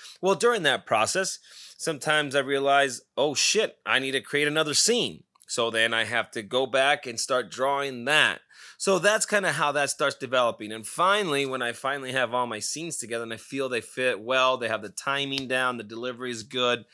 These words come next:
with, with the edit, with the edit, and, and everything seems to flow smooth, that's when then I start animating the characters. And I always start with the eyes and the blinking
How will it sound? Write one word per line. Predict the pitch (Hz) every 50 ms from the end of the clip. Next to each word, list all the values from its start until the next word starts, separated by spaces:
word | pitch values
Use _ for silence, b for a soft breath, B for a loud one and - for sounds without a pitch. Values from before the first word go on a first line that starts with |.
| B B B B B B B B -
with, | 120 131 127 127 120 117 110 - - _ -
with | 113 120 117 110
the | - 120 - -
edit, | 123 127 131 135 - - - - - - _ _ _ _ _ _ _ _ _ _
with | 113 113 107
the | 123 120 120
edit, | 123 135 135 - - _ _ _ _ _ _ - _ _ _ _ _ _ _ -
and, | 135 135 123 120 120 117 113 110 107 104 98 - _ _ _ _ -
and | 113 113 117 120
everything | 127 127 135 127 - 143 123 117
seems | - - 123 -
to | - 104
flow | - - 135 127 120
smooth, | - - 139 160 165 151 131 123 120 107 B B B B B B B -
that's | 107 113 131 147 147 - - 131
when | 135 139 139 131 131
then | 127 123 123 127 135 - -
I | - 110
start | 110 - - 123 117 120 - -
animating | 101 107 104 107 113 120 123 135 143 151
the | 143 110
characters. | - 202 233 202 151 110 - - 82 76 - - b b b b b b b
And | - 120 123 123
I | 120 131
always | 127 127 135 127 -
start | - - 139 135 135 117
with | 127 120
the | - 131 90
eyes | 85 123 127 131 135 143 147 151 143 131
and | 135 - 123 123 120 120 120
the | 120 123 123 120 120 120 117 - b b b b b b b b b b b b _ _
blinking | 160 143 147 156 156 151 131 - 147 147 147 143 143 147 147 135